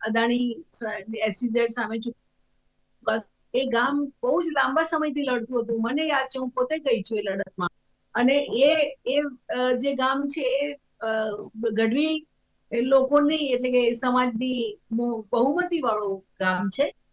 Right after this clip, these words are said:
અને એ લોકો એટલા માટે જ લડી રહ્યા હતા કારણ કે એમને પણ પશુપાલન એક વ્યવસાય છે. એટલે કોઈ એક પર્ટિક્યુલર જ્ઞાતિ, કોઈ પર્ટિક્યુલર,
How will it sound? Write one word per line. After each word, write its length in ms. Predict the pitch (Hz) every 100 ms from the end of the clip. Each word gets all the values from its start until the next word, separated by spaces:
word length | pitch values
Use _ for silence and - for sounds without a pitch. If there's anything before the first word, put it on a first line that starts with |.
| -
અને 160 | 254
એ 100 | 311
લોકો 240 | 320 330 339
એટલા 300 | 302 277 359
માટે 220 | 392 427
જ 40 | 370
લડી 280 | 339 339
રહ્યા 200 | 320 269
હતા 200 | 247 247
કારણ 180 | 262 285
કે 240 | 302 302 277
એમને 280 | 277 302
પણ 160 | 339 359
પશુપાલન 680 | - 285 - 311 302 294 285
એક 100 | 285
વ્યવસાય 440 | 277 - - 349 320
છે. 200 | - 165 _ _ _ _
એટલે 240 | 233 233 359 349 190
કોઈ 160 | 285 302
એક 200 | 294 294
પર્ટિક્યુલર 520 | - 226 247 285 294
જ્ઞાતિ, 360 | 285 294 285 294
કોઈ 240 | - 320
પર્ટિક્યુલર, 720 | 320 269 247 294 311 320 220